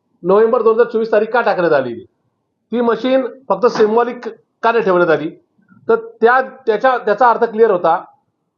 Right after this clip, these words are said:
की एखाद्या विशिष्ट दिवशी, म्हणजे मतदानाच्या दिवशी, वीस नोव्हेंबर दोन हजार च्या, दोन हजार चोवीस या दिवशी सकाळी नऊ ते चार, सकाळी, इ-, म्हणजे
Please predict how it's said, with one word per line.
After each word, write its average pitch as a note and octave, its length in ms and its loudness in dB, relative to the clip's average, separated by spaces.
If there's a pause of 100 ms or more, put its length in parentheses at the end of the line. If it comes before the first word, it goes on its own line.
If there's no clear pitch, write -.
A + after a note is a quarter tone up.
(120)
की A#3+ 180 -2
एखाद्या A#3+ 280 2
विशिष्ट A#3 360 -2
दिवशी, G#3+ 220 0
म्हणजे G#3 200 4
मतदानाच्या A3+ 560 0
दिवशी, G3 240 -8
वीस G3+ 300 -6
नोव्हेंबर G3+ 240 2
दोन G3+ 120 4
हजार G3+ 140 2
च्या, G3+ 340 0
दोन F#3+ 100 2
हजार G3+ 140 2
चोवीस G3 420 -4
या F#3+ 180 2
दिवशी F#3 400 0 (680)
सकाळी C4 340 0
नऊ B3 220 2
ते A#3 60 0
चार, E3 220 0 (140)
सकाळी, A3+ 760 -2 (340)
इ-, F3 220 -2
म्हणजे F#3+ 420 2